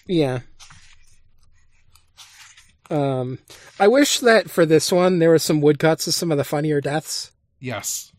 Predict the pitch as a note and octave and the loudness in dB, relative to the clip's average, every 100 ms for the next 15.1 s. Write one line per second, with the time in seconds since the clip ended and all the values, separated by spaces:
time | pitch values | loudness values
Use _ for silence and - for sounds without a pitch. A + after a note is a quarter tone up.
0 | - F#3+ F#3 F#3 E3 _ _ _ _ _ | -6 -2 0 -2 -6 _ _ _ _ _
1 | _ _ _ - D3+ C#3 B2+ B2 C3+ - | _ _ _ -6 -4 -2 -2 -4 -8 -12
2 | _ _ _ _ F3+ G#3+ A#3 A3 - A#3+ | _ _ _ _ 2 2 2 0 -2 2
3 | G3+ D3 - - _ _ _ F3 E3 E3 | 2 2 -2 -20 _ _ _ 0 2 4
4 | E3+ F#3+ F#3+ F3+ F3 G3+ E3+ E3+ D#3 D3+ | 4 6 4 2 -2 -2 -2 0 0 0
5 | D3 - D3 D3+ C#3 C#3 C3 C3+ C#3 D#3 | 0 -4 -4 2 4 4 2 0 -4 -6
6 | C#3 C3+ - _ _ _ _ - - D#3 | -6 -6 -16 _ _ _ _ -14 -2 0
7 | C#3+ C#3 C3 B2+ - - _ _ - E3 | 0 -2 -6 -10 -14 -20 _ _ -4 -2
8 | D3+ F#3 - F3+ F3+ - _ _ _ _ | -2 -4 -4 -4 -4 -8 _ _ _ _
9 | - - _ E3+ C#3+ C3+ C3+ - E3 D3+ | -20 -20 _ -4 -2 -2 -4 -2 -2 0
10 | D3+ F#3 G3 G#3 - _ - _ - C#3+ | 2 4 4 2 -4 _ -20 _ -10 -6
11 | C3+ A2+ G#2 G#2+ C3 A2+ F3+ F3+ A2+ B2+ | -6 -6 -8 -12 -14 -10 -8 -8 -8 -10
12 | E3 D#3+ C3 A#2 A#2+ A2+ A2 G#2+ G#2 G#2 | -10 -8 -8 -6 -6 -6 -6 -8 -10 -12
13 | G2+ G2+ G#2+ C3+ C#3 F#2+ - G#2 A2 B2+ | -12 -14 -14 -12 -12 -12 -18 -18 -20 -18
14 | - - - B2 A#2+ G#2+ - D3+ E3+ C#3 | -18 -16 -18 -18 -16 -16 -12 -4 -2 -2
15 | B2 | -4